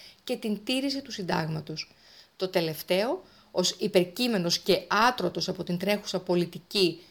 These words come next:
νόμος, αποτελεί πολιτισμική κατάκτηση μιας συγκεκριμένης ιστορικής περίοδου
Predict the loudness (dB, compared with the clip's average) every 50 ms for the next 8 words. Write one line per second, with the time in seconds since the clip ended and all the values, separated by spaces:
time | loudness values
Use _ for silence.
0 | _ _ -2 0 4 4 4 4 2 0 -2 -4 -4 -6 -8 -16 -20 -10 -4 -4
1 | -2 0 2 2 2 2 2 0 0 0 2 2 2 0 -2 0 0 2 2 2
2 | 2 2 0 -2 -2 -4 -4 -4 -4 -6 -2 0 0 0 0 -2 -6 -10 -8 -6
3 | -6 -6 -6 -4 -2 -2 -2 0 2 2 2 2 2 2 0 0 0 -2 -2 -2
4 | -2 0 -2 -2 -2 -2 -4 -4 -4 -4 -2 -2 -2 -2 -2 -4 -2 0 0 0
5 | 0 0 -2 -2 -2